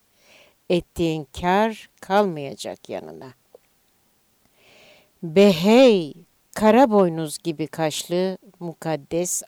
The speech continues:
apis başlı adam. Be hey, kara maça bey. Sen şiirin asil kamusuyla konuşuyorsun, ben asaletten anlamam.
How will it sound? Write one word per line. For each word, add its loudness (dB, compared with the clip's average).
apis -8
başlı -10
adam. -10
Be -4
hey, -2
kara 0
maça -4
bey. -4
Sen 0
şiirin -2
asil -4
kamusuyla -8
konuşuyorsun, -10
ben 0
asaletten -6
anlamam. -8